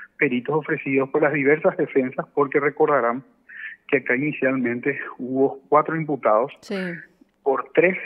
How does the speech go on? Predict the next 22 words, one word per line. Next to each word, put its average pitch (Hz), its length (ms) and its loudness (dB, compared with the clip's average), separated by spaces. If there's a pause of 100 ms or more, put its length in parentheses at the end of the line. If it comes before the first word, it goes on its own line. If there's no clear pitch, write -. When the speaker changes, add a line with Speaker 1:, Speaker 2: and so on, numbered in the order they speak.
(240)
Speaker 1:
de 131 280 2
ellos 143 220 0 (200)
la 131 220 2
propia 139 280 0
Fiscalía 151 680 -2 (540)
ha 123 160 4
solicitado, 135 760 2
luego 131 480 2
de, 139 140 0 (360)
de 123 160 -2
primeramente 127 680 -2
un 131 120 -4
provisional, 135 540 -2 (680)
eh, 123 220 -2
ha 113 120 -4
solicitado 131 460 -2
ahora 123 340 0 (320)
como 131 500 -8
requerimiento 131 680 -4 (440)
el 139 120 -6
sobrecimiento 135 760 -4 (280)
definitivo 156 960 -4